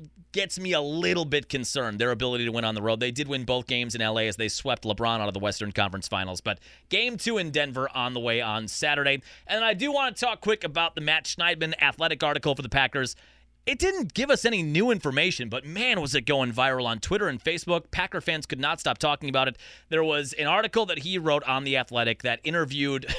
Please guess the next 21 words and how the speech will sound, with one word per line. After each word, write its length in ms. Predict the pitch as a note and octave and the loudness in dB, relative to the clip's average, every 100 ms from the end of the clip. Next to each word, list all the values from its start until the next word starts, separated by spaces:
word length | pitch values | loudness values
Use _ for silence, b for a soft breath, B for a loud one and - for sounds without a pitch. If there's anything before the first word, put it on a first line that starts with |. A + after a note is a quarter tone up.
| B B | B B
<laughs> 260 | B B - | B B 0
a 140 | D3 | 0
Packer 480 | - - A3 - G3+ | 4 2 4 2 -2
source 420 | - F#3+ F3+ E3+ | -2 0 0 0
on 220 | D3+ D#3 | 0 0
the 80 | D#3+ | 0
condition 580 | - E3 C#3+ G3 - G3 | 0 -2 0 0 0 0
of 100 | C#3+ - | -2 -2
anonymity, 760 | D#3 F3+ D3 C3+ F3+ D3+ A2 A2 | -4 0 0 2 2 4 2 2
like 200 | B2 A#2+ | 0 0
this 180 | D#3 | -4
is 160 | C#3+ A2+ | -4 -10
Watergate 720 | A2+ F#3+ G#3 G3+ A#2+ B2+ A#2 | -10 -4 0 0 0 0 0
or 80 | A2 | 0
something, 460 | - A#2+ G2+ B2 A#2 | 0 -2 -2 -4 -2
deep 300 | A2+ G3 - | -4 -6 -6
throat. 400 | A#2+ A#2 - - | -2 -2 -2 -10
<laughs> 60 | - - | -18 -6
It 160 | D4+ | -6
was 100 | G#3+ | -6
so 200 | - E4+ | -2 0